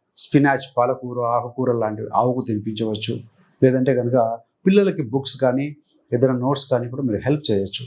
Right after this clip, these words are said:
So ఈ చిన్నపాటి రెమెడీస్ తోటి కూడా మీ యొక్క దైనందిన కార్యక్రమాల్లో మీరు సక్సెస్ఫుల్గా మనం లైఫ్ లీడ్ చేయొచ్చండి. So ఇదే కాకుండా మీకు ఇంకా వక్రీకరించిన శనిగ్రహ ప్రభావం మేషరాశి వారి మీద ఏ విధంగా ఉందో తెలుసుకోవాలంటే కనుక so ఆ వక్రీకరణ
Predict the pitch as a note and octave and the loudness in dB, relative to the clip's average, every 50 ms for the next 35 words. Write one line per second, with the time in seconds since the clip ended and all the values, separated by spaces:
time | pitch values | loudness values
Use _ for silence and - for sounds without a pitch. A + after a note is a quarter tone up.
0 | - - _ - E3+ E3+ D#3 D#3 D#3 D3+ - D#3 D#3+ D#3 D#3 D#3 D3+ C#3+ C#3 C3+ | -16 -18 _ 0 2 4 4 2 2 2 2 2 2 2 0 -2 -4 -4 -6 -6
1 | C3 C3 C3 A#2+ - - B2 A#2 A2 G#2+ A#2+ C3+ B2 A2+ A2+ A#2 - - - - | -6 -6 -8 -10 -10 -10 -12 -12 -10 -4 -2 0 2 2 0 -2 -6 -12 -18 -20
2 | - - _ _ _ _ _ - A#2+ B2 A#2+ A#2+ A2+ - B2+ C3+ D3+ D3+ D3+ D#3 | -20 -20 _ _ _ _ _ 2 2 4 2 2 2 2 2 2 2 0 0 0
3 | D3 - - B2 A#2+ B2 A#2+ - A#2+ A#2 A#2+ A#2+ A#2+ A#2 A2+ - - B2 A#2 - | -2 0 0 0 0 0 -4 -8 -10 -10 -8 -8 -10 -10 -12 -10 -8 -4 -2 -2
4 | C#3 - - C#3+ C#3+ C3+ B2+ A2+ G#2+ G#2 G#2+ A2 A2+ A2 - - G#2 G#2+ G#2+ G#2+ | -2 -2 -2 -4 -2 -2 -2 -2 0 0 -2 -2 -4 -8 -12 -8 -6 -6 -4 -4
5 | - G#2 G2+ G2 - - F#2+ F#2 F#2 F#2 F#2 - - _ _ _ _ _ _ _ | -2 -2 -2 -2 -4 -4 -4 -4 -4 -6 -10 -14 -18 _ _ _ _ _ _ _
6 | _ - - C3 A#2+ A#2 A2+ A2 G#2+ G#2 G2+ G#2 A#2 - _ _ _ - A#2+ D3+ | _ 0 2 2 2 2 0 -2 -4 -4 -4 -6 -8 -12 _ _ _ 2 2 4
7 | D3+ D3+ C#3+ B2 C3+ C#3 D3 D3 D3 D#3 D#3 D#3 D#3+ D3 D#3 D#3+ F#3 C#3 C3 C3+ | 4 4 4 4 2 0 0 2 2 0 2 2 0 0 2 4 4 4 4 2
8 | D#3 D#3 - C3+ D3+ D3+ - G#3+ B3 - G#3 G#3+ G3+ G3+ G3 F3+ - D#3 D#3+ E3 | -2 -2 -2 -2 0 2 2 2 2 0 -2 -6 -6 -6 -6 -4 -2 0 0 0
9 | E3+ F3+ D#3+ D#3+ D#3+ D#3 C#3+ D3+ C#3 D3 D#3+ D3+ C#3 C3+ C#3 D3 D3+ C#3 _ _ | 2 0 0 0 -2 -2 0 0 0 0 0 -2 -4 -6 -8 -10 -12 -16 _ _
10 | _ _ - B2 C#3+ C#3 C#3 C#3 C#3 C3+ - C#3 C3 B2 B2+ A#2+ A2 A2 A#2 A#2 | _ _ 0 0 2 2 4 2 2 2 0 -2 -2 0 -2 -2 -2 -2 0 0
11 | B2+ B2+ C3+ C#3 C#3+ C3+ B2 B2 B2 A#2 - G#2 G2 - - - B2 A#2 A2+ A2 | 2 2 2 2 2 0 0 -2 -4 -4 -6 -6 -4 -4 -2 0 0 0 0 -4
12 | G#2+ A2+ A2+ A2+ A#2+ A#2 - G3 - - - _ _ _ _ - - E3+ D3+ C#3 | -6 -8 -8 -8 -8 -8 -8 -10 -10 -12 -20 _ _ _ _ 2 4 4 4 4
13 | C3 - - - C#3+ C3+ - - G3 F#3 F#3+ F3+ F3+ F3 | 2 0 0 0 0 2 4 2 4 4 2 2 2 0